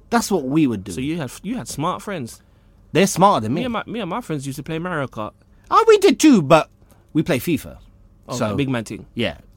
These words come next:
Speaker 2: Okay.
Speaker 1: So th-, we, we do that, but that, I don't, when I was that age, even twenty-three, twenty-four, I wasn't thinking about my thirties.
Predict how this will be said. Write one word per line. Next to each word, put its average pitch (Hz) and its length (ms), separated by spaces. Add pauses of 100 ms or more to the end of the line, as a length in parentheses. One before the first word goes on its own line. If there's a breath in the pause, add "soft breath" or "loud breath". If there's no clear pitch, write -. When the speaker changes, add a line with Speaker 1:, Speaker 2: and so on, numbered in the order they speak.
Speaker 2:
Okay. 139 260
Speaker 1:
So 147 180
th-, 143 140
we, 160 200
we 156 120
do 147 160
that, 127 140
but 123 180 (420 soft breath)
that, 147 360
I 160 140
don't, 190 440
when 165 140
I 196 100
was 190 300
that 165 260
age, 104 540 (100)
even 208 280
twenty-three, 185 880
twenty-four, 175 440
I 156 80
wasn't 233 360
thinking 262 240
about 143 180
my 113 100
thirties. 110 420